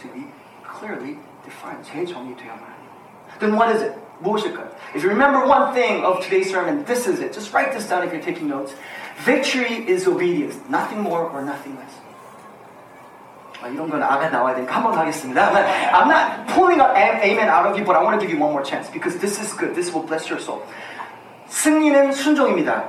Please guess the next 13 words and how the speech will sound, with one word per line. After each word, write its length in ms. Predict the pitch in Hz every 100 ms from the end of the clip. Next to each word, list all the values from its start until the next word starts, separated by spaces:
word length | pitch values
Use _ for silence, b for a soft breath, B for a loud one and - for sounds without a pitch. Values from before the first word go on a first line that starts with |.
| - - - 226 - - - - - - - - - -
더 180 | 156 180
이상도 300 | 202 196 175
더 160 | 139
이하도 300 | 131 139 139 -
안 60 |
해요. 80 | - - - - - - - - - - - - - - - - - - -
순종에 320 | - 277 339 330
대해서 220 | 294 277
어떤 180 | - 277
사람 160 | 269
이런 160 | 262 233
오해가 260 | 254 262 208
있어요. 220 | - -